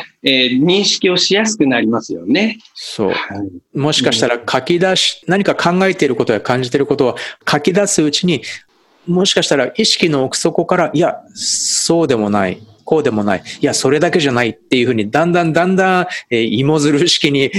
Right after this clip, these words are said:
Speaker 1: え、あの、だんだん、だんだん出てくる、浮上してくる考えがあるんじゃないかなと思うんで、だからそういう意味では、まあ、誰でもそうかもしれないけど、特にこういう逆行パターンなどが多いホロスコープの場合には、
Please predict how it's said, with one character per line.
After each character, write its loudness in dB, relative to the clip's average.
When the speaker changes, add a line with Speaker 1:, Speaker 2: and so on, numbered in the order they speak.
Speaker 1:
え、 0
あ 0
の、 0
だ 0
ん 0
だ 2
ん、 -2
だ 2
ん -2
だ 2
ん -2
出 2
て 2
く -2
る、 -4
浮 2
上 2
し 0
て 2
く 0
る 0
考 0
え 0
が -2
あ 0
る -2
ん -8
じ -8
ゃ -8
な -10
い -10
か -12
な -4
と -6
思 -10
う -18
ん -20
で、 -14
だ -20
か -4
ら -2
そ -2
う 2
い 2
う 2
意 0
味 0
で 0
は、 -2
ま -2
あ、 -8
誰 2
で 2
も 0
そ 0
う -2
か 2
も 0
し -2
れ 0
な 0
い -4
け 0
ど、 -2
特 -2
に 0
こ -4
う 2
い -2
う -6
逆 -2
行 0
パ -2
タ 0
ー -2
ン -4
な 2
ど 0
が 0
多 2
い -2
ホ -6
ロ -2
ス -8
コ -2
ー -2
プ -6
の -8
場 -4
合 -4
に -6
は、 -4